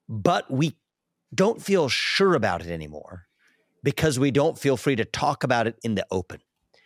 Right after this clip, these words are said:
And so that's why I think free speech is, I think, the ultimate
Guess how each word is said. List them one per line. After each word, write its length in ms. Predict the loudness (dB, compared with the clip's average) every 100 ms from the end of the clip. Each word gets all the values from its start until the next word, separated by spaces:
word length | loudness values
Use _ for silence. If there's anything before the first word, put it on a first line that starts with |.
| _ _ _ -4
And 140 | -2
so 100 | 2
that's 200 | 2 4
why 100 | 2
I 60 | 2
think 220 | 0 -4 -10 _ _ _ _ _ _ _ -2 -2 -2
free 240 | 0 2 4
speech 440 | 2 0 0 0
is, 120 | 2
I 120 | 2 2
think, 260 | -2 -2
the 140 | 0 2
ultimate 520 | 2 0 0 -2